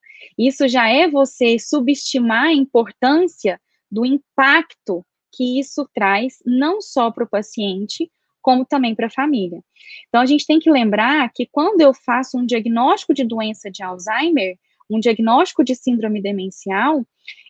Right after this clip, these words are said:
eu diagnostico um paciente e eu diagnostico uma família toda que tá ao redor daquele paciente. Tudo ali pra frente vai ser diferente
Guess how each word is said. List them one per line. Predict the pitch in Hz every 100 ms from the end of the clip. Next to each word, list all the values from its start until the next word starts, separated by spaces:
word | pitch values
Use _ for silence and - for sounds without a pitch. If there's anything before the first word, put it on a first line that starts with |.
| _
eu | 226 247 -
diagnostico | 214 262 262 269 262 - - 311 - 277
um | 339
paciente | - 247 - 208 185 185 220 - 427 -
e | 254 247
eu |
diagnostico | 247 247 240 247 247 - 277 -
uma | 269
família | 262 247 240 285 427
toda | - 262 269 294 359 - _
que | -
tá | 311 262
ao | 254
redor | 262 285 233 240
daquele | 247 - 254
paciente. | - 240 - 320 220 185 - - - - - _ -
Tudo | 359 440 403 392
ali | 330 277
pra | 269 254 247
frente | - 220 226 254 - 320
vai | 233 240 240
ser | - 247 254 262
diferente | 226 262 359 - 294 233 220 226 262 -